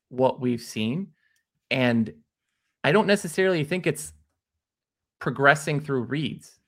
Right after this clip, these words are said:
you know, like, I don't think, um, uh, I, I think Kerry Franklin does have a, a good point. Doesn't it say that it won't cut it as a, as a, as a,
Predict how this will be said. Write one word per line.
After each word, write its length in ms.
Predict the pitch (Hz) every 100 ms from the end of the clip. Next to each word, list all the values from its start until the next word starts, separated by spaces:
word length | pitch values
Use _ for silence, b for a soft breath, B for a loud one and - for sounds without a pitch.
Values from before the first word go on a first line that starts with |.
| _
you 120 | 120
know, 160 | 120 120
like, 400 | 120 113 113 - _ _ _ _ _ -
I 100 | 127
don't 280 | 143 175 -
think, 480 | - 165 151 - - _
um, 520 | 123 117 113 110 104 104 _ _ _ _ _ _ _ _ _ _ _ _ _ _ _ _ _ _
uh, 140 | 117 113 -
I, 180 | 120 104
I 120 | 131
think 240 | 143 175 151
Kerry 240 | 180 165
Franklin 420 | 151 156 160 139
does 220 | 123 131
have 160 | 143 131
a, 100 | 123 -
a 80 | 120
good 260 | 127 123
point. 320 | - 160 117
Doesn't 300 | 135 143 165
it 160 | 139 -
say 300 | - 147 147
that 140 | 131
it 140 | 120 104
won't 340 | 117 135 - - _ -
cut 260 | - 147 135
it 160 | 123 -
as 180 | 113
a, 220 | 120 113 -
as 140 | 117
a, 340 | 117 110 107 110 _ _ _ _ _ _ _ -
as 100 |
a, 80 | 120